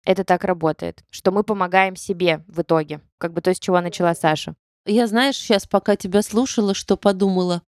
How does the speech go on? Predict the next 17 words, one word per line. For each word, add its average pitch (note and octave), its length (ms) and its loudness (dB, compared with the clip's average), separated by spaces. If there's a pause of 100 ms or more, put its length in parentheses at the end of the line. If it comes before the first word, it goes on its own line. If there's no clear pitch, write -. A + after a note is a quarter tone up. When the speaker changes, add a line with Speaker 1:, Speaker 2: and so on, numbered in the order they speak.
Speaker 2:
Ну, G#3+ 160 4
как-то A3 360 0
у G#3 40 2
нас G3+ 240 0
так F#3+ 220 -2
в F#3 120 -2
ментальности A3+ 840 0
зашито. F#3 760 0 (480)
Мы F#3 260 2
не A3 140 2
умеем G#3+ 460 0
просить F#3+ 500 -2
о F3 80 4
помощи. - 640 -4 (280)
Очень G#3 340 0
многие G3 440 0
люди C4+ 460 -2